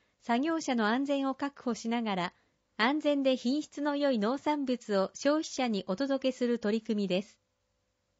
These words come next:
ギャップ導入のメリット。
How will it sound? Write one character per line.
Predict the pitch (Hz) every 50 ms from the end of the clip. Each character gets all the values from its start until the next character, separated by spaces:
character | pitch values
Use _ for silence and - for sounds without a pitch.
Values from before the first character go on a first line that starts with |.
| _ _ _ _ _ _ _ _ _ _ _ _ _ _ _ _
ギ | 196 202
ャ | 240 311
ッ | - _ _ _
プ | - 254 240 - _ _ _ -
導 | 180 208 247 277 285
入 | 269 269 269 254 240
の | 240 226
メ | 214 226 269 285
リ | 262
ッ | 233 _ _ _
ト。 | - 165 156 -